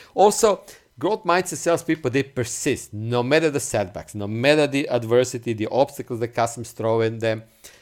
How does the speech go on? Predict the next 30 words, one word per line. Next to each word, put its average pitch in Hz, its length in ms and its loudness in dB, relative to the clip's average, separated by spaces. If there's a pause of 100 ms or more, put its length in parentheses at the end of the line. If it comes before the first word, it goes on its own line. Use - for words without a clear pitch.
(140)
While 113 160 0
the 104 80 -4
fixed - 360 -2
mindset, 135 480 0
they 101 120 -2
give 131 240 2
up 147 240 6
easily. 127 540 0 (280)
Uh, 107 140 -6
first - 600 6
wrong 139 300 4
question, 131 460 6
first 113 540 -4
deep 147 260 -2
question, 127 480 0
"Oh 117 140 -4
my 101 160 -4
God, 120 280 4
they'll 98 120 -2
never 139 320 0
buy, 127 500 8
everything 104 380 -2
falling 98 380 -6
apart, 143 640 6
and 95 120 -6
they're 101 120 -4
not 104 160 -8
serious 147 460 0
about 135 440 6
it." 131 180 -2